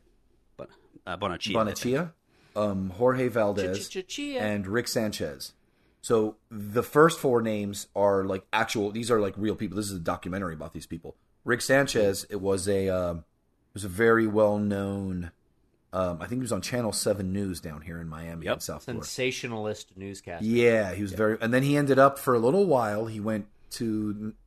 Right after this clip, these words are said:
Speaker 2: like, the national big time. I, I wanna say
Speaker 1: Well, it
Speaker 2: s-
Speaker 1: was f-, Channel seven. Channel seven was the local Fox affiliate, which was right when Fox started. Like,
Speaker 2: Right.
Speaker 1: the Fox local, like, when Simpsons and whatever. And I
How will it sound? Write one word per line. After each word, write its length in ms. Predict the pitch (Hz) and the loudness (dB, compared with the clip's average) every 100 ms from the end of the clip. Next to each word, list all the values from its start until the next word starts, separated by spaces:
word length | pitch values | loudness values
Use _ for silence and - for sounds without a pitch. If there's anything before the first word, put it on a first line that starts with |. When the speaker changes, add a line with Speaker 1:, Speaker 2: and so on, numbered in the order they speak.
| _ - | _ -16
Speaker 2:
like, 380 | 95 90 90 - | -10 -8 -8 -6
the 80 | |
national 400 | 98 101 101 104 | -6 -6 -6 -8
big 200 | 87 101 - | -4 -6 -6
time. 240 | 90 87 - - _ - | -10 -10 -14 -20 _ -12
I, 80 | - | -8
I 40 | |
wanna 180 | 110 139 | -4 -4
say 160 | - 117 | -4 0
Speaker 1:
Well, 80 | 107 | 2
it 100 | 113 | 2
Speaker 2:
s- 180 | - | -2
Speaker 1:
was 120 | - - | -8 -2
f-, 0 | |
Channel 220 | - 131 | 6 6
seven. 320 | 135 127 120 - | 8 8 8 4
Channel 260 | - 113 113 | 2 4 6
seven 340 | 117 117 110 | 6 6 6
was 200 | 98 87 | 4 0
the 180 | 92 90 | -2 -2
local 320 | 90 90 117 | -2 -2 0
Fox 280 | - 95 - | 0 0 0
affiliate, 380 | 131 90 87 - | -2 0 0 -2
which 180 | 92 - | -6 -4
was 140 | 92 | -6
right 240 | 82 90 85 | 0 2 2
when 120 | 98 | 0
Fox 340 | - 90 87 - | 0 0 -2 -4
started. 400 | 82 73 55 113 | -6 -4 -6 -6
Like, 60 | 117 123 127 | 0 4 4
Speaker 2:
Right. 60 | - | 4
Speaker 1:
the 60 | |
Fox 260 | - 85 - | 0 -2 -2
local, 300 | 85 80 78 - _ - - - _ | -6 -6 -12 -14 _ -20 -20 -20 _
like, 180 | 85 - | -4 -2
when 140 | 95 | -2
Simpsons 720 | 87 110 92 107 90 87 82 - | 0 -2 0 -2 -2 -2 -4 -8
and 260 | 85 80 | -8 -8
whatever. 260 | 76 71 65 | -6 -6 -8
And 220 | - 90 | -8 -6
I 220 | 82 90 | -2 -2